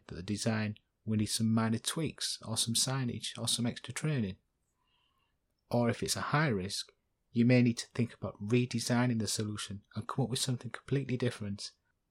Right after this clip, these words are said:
If you don't redesign something that's a high risk, which will cause serious harm or injury, how you determine the score sits in relation to your level risk or your risk profile.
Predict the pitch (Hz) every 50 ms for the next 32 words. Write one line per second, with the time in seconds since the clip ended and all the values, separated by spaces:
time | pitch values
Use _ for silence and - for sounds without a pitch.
0 | _ _ _ - - 135 - - 127 143 175 170 139 117 143 139 131 - 120 -
1 | 135 127 120 117 113 - - 120 113 - - 113 113 113 - - - - - -
2 | 131 127 120 113 104 107 107 - - - - - _ _ _ _ _ - 110 104
3 | - - - - 113 117 110 104 - - - - 113 107 104 104 104 - - -
4 | 110 104 104 104 104 - - 113 107 101 98 98 - - 104 104 104 107 104 -
5 | - 101 95 95 101 - _ _ _ _ _ _ _ _ _ - - 139 147 165
6 | 160 151 143 131 - - 123 117 117 113 110 - - - 110 107 107 107 107 -
7 | _ _ _ _ _ _ - - - - - 131 - - - 120 117 113 110 110
8 | 107 - - 104 - - - 107 104 107 104 104 - - 104 98 95 90 - -
9 | - - - _ _ _ - - - 98 98 98 196 - 92 101 - - - -
10 | - - 104 101 - - 98 95 98 95